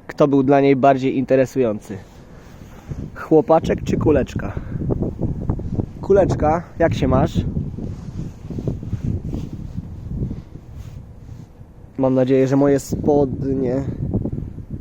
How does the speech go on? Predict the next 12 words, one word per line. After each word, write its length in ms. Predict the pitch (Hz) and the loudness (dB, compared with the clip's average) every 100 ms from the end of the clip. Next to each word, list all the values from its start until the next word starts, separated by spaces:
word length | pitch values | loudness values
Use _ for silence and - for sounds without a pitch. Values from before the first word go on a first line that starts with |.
| - - - - - - - - - - 120 131 123 | -10 -10 -10 -10 -10 -8 -8 -10 -10 -4 0 2 2
Aj, 200 | 120 117 | 0 0
aj, 180 | 117 113 | 0 0
aj, 180 | 117 | 0
aj, 140 | 101 110 | 0 2
aj, 180 | 113 113 | 0 -2
Kuleczka. 640 | 117 127 - 143 120 104 - - - - - - - - - - - | 0 0 2 0 0 -2 -12 -20 -20 -18 -18 -20 -20 -20 -20 -20 -10
Wyjechałem 680 | 131 131 143 135 151 151 139 | -6 2 2 4 4 4 2
czysty, 400 | - 160 - 127 | 2 0 2 0
bez 180 | 123 120 | 2 2
żadnego 400 | 131 135 147 143 | 2 2 4 4
włosa. 480 | 123 143 131 107 92 - - - - - _ - _ _ - - - - - - - - - | 6 4 2 -6 -14 -18 -20 -20 -20 -20 _ -20 _ _ -20 -20 -20 -20 -20 -20 -20 -20 -20
Kuleczka. 540 | - 135 135 - 107 | -4 0 0 -2 -14